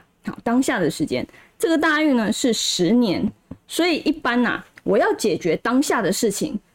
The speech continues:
所以我的重心会放在这两个的用神，好，这两个的用神。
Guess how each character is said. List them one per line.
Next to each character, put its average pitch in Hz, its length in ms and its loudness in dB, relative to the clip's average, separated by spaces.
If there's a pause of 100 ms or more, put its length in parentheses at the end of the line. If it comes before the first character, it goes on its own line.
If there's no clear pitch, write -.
所 269 200 0
以 330 120 2
我 190 160 2
的 190 100 0
重 247 260 0
心 233 160 0
会 240 180 2
放 196 360 -2
在 208 280 -2 (420)
这 359 280 4
两 175 280 0
个 120 180 -2
的 87 140 -6
用 202 240 0
神， - 140 -12 (260)
好， - 180 -14
这 339 140 2
两 196 180 0
个 - 80 -2
的 - 80 -2
用 180 240 2
神。 - 160 -4